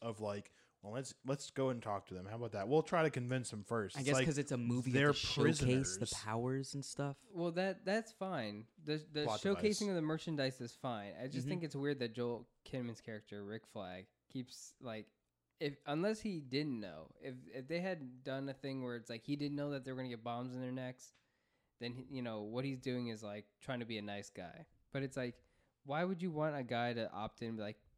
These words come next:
Speaker 3: "Yeah, you could put a bomb in my neck. I might have a better life after this"? And it's like,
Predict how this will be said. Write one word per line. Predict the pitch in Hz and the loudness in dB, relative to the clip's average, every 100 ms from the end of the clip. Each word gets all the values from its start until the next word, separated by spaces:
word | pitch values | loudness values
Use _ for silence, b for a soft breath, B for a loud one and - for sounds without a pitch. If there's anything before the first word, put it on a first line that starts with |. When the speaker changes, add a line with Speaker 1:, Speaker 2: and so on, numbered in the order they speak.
| _ - | _ -2
Speaker 3:
"Yeah, | 196 | 0
you | 208 | 0
could | 240 | -2
put | 143 | -4
a | |
bomb | 101 95 95 | -4 -4 -4
in | 98 | -6
my | 101 | -6
neck. | 107 127 151 _ _ _ _ | -2 -2 -4 _ _ _ _
I | - | -4
might | 190 165 123 | 0 0 0
have | 117 | -2
a | 110 | -2
better | 113 110 | 0 0
life | 104 110 107 _ _ _ | 0 -2 -6 _ _ _
after | - 117 - 127 | -6 -4 -4 -4
this"? | 120 151 - | -4 -4 -6
And | 135 | -8
it's | 127 | -6
like, | 113 | -8